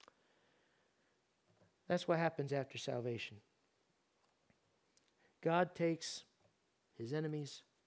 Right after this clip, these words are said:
and he transforms them into the image of his son.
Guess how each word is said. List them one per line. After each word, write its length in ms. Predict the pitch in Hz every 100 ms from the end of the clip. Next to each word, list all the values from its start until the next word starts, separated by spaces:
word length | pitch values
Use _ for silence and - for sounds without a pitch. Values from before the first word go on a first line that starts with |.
| _ _ _ _ _ -
and 80 | 139
he 40 |
transforms 720 | - 143 131 - 151 147 127
them 220 | 143 131 -
into 180 | 127 131
the 140 | 120
image 240 | 127 131 123
of 80 | 104
his 100 | -
son. 320 | 127 104